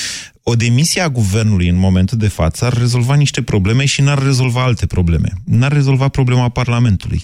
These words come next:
adică legile tot acolo se fac. Ajung ele la președintele Iohannis, dar pe procedura de înapoiere, a doua oară e obligat să le promulge. Una la mână. Doi la mână.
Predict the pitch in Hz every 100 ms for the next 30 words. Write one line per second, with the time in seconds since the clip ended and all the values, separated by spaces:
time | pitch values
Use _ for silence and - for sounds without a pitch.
0 | - - 104 101 123 - 101 107 104 113
1 | 113 110 127 117 107 107 95 82 80 71
2 | - - _ - 101 98 127 120 107 95
3 | 92 95 - 92 95 101 85 - 98 90
4 | 113 120 110 104 117 - 110 120 104 -
5 | 98 - 85 107 113 95 98 107 98 85
6 | - 95 110 135 135 131 107 110 120 117
7 | 113 95 101 98 120 117 104 - 104 107
8 | 95 78 - - _ 110 98 65 110 90
9 | 76 78 _ - 113 123 95 82 65